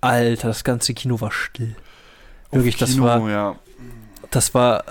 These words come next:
Speaker 1: das war einer der wenigen Kinoerlebnisse, wo das Kino wirklich still war. Wirklich. Das, das fing an mit dieser Szene, ähm, hier dieser One-Shot, äh,
Speaker 2: Ja,
Speaker 1: durch dieses,
Speaker 2: Alter,
Speaker 1: mit
Speaker 2: der
Speaker 1: diesem
Speaker 2: ist
Speaker 1: Kampf
Speaker 2: krank.
Speaker 1: mit, gegen,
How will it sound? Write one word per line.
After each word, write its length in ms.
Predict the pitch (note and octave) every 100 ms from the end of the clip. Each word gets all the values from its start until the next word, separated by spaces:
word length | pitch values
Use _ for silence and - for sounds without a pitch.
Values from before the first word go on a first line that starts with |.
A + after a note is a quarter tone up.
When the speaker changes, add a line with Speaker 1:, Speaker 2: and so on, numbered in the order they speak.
| -
Speaker 1:
das 200 | - A#2
war 80 | A#2+
einer 200 | - C3
der 160 | A#2+ A2+
wenigen 300 | A#2+ C3+ A#2+
Kinoerlebnisse, 800 | - B2 A2 - B2 - A#2+ A#2
wo 60 |
das 140 | A2 -
Kino 200 | B2 A#2
wirklich 280 | A#2 -
still 540 | - - - C3+ A#2+ A2
war. 200 | G#2 B2+ - - - _ _ _ -
Wirklich. 360 | A#2 G#2+ - -
Das, 140 | A#2
das 120 | - -
fing 220 | - C3
an 220 | B2 D3+
mit 160 | C#3 -
dieser 160 | B2
Szene, 580 | A#2+ - C#3 C#3+ D3 D3 - - - -
ähm, 480 | B2+ A#2+ A#2 A2+ A2+ - - - - - - -
hier 460 | - - A#2+ A#2+ A2+
dieser 360 | A2 A#2 A#2 A2
One-Shot, 680 | A#2+ D#3 - C3 C#3 - - - _ - - - - - C3+
äh, 40 |
Speaker 2:
Ja, 400 | C3 A#2+ C3 C3
Speaker 1:
durch 140 | A#2
dieses, 340 | A#2 C3+ C#3+ D3
Speaker 2:
Alter, 140 | C3+ C3 - - -
Speaker 1:
mit 140 | C#3
Speaker 2:
der 60 | B2+
Speaker 1:
diesem 120 | C#3
Speaker 2:
ist 80 | B2
Speaker 1:
Kampf 240 | - D3+
Speaker 2:
krank. 160 | C#3 C3+
Speaker 1:
mit, 80 | B2+
gegen, 240 | C3 B2